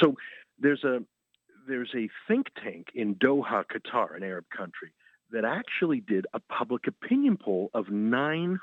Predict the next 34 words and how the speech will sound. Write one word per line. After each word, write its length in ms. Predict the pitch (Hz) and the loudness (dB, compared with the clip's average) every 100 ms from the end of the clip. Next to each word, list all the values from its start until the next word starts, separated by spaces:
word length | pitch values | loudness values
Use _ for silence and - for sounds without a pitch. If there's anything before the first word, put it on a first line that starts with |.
| - | -4
hundred 520 | 277 190 120 85 82 - - - _ _ _ - | 0 2 2 0 -4 -6 -20 -20 _ _ _ -6
of 160 | 107 | 2
these 160 | 120 127 - - | 4 4 0 0
Syrian 300 | 101 113 127 | 2 4 2
refugees 420 | 196 - 107 95 - | 0 -2 -4 -4 0
in 240 | 127 151 - | 2 2 0
Syrian 280 | 117 113 117 | 0 0 2
refugee 360 | 113 123 117 | 0 -2 -6
camps. 240 | 208 - - | -2 -4 -2
I've 140 | 143 131 | -2 0
never 260 | 190 254 | -2 -2
heard 220 | 214 240 185 | -4 -2 0
that 240 | 165 127 | 0 0
done 220 | 135 175 | -2 -2
before, 340 | 113 - 82 - - - - - | -4 -2 -4 -4 -14 -20 -20 -2
so 80 | 143 | 4
I 20 | |
was 120 | 123 110 | 4 4
very 300 | 131 208 196 | 0 2 2
interested 500 | 170 147 95 - 90 | 2 2 0 -4 -8
in 140 | 85 82 | -6 -8
it. 140 | 76 - - - - | -12 -18 -20 -20 -8
Uh, 180 | 104 104 - | -4 -2 -2
it's 160 | - | 0
a 60 | 117 | 0
real 520 | 98 101 113 151 147 - | 0 2 4 4 2 -4
statistically 640 | - 113 120 - 139 147 139 | -12 -10 -10 -10 -10 -8 0
valid 440 | 117 95 107 117 _ _ _ _ - | 0 2 -2 -4 _ _ _ _ -6
survey 380 | - 107 107 104 | 0 2 2 0
of 240 | 80 87 104 - | 0 -4 -4 -6
Syrian 300 | 87 85 113 | -6 -2 2
refugees 500 | 95 80 - 85 110 98 | 2 0 -4 -4 -4 -2
in 160 | 85 | -2
refugee 520 | 104 90 - 80 82 | 0 -2 -4 -8 -10